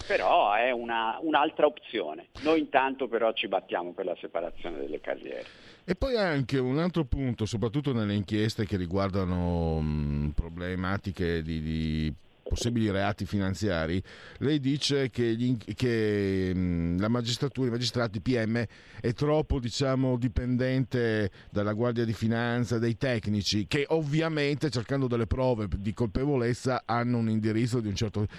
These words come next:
Speaker 2: devono cercare le prove del reato loro che sono tecnici, ma un P M dovrebbe prendere in considerazione, eh, che il fatto che, eh, l'imputato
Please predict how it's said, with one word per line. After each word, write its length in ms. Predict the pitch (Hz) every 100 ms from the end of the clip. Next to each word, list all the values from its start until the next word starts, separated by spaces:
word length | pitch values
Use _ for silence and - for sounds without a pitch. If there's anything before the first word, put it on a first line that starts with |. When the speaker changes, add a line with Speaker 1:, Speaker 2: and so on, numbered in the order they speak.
| -
Speaker 2:
devono 260 | 139 135
cercare 400 | 131 123 156 156
le 120 | 127
prove 320 | - 135 135 123
del 240 | 117 113
reato 560 | 123 139 147 - 110 - - -
loro 280 | 117 127 120
che 140 | 107
sono 240 | 120 113 107
tecnici, 640 | 123 110 92 92 - 85 - - -
ma 340 | 113 120 117 - -
un 380 | 117 117 113 110
P 180 | - 131 113
M 260 | 107 120 127
dovrebbe 420 | 104 104 107 110
prendere 360 | - 117 110 104
in 60 |
considerazione, 1000 | 98 110 107 104 117 - 104 95 95 95 - - - -
eh, 320 | - 90 90
che 100 | 87 95
il 100 | 117
fatto 380 | 113 98 -
che, 1080 | 113 95 95 92 82 62 82 82 85 82 82
eh, 40 | 80
l'imputato 920 | 92 104 - - 92 92 117 110 90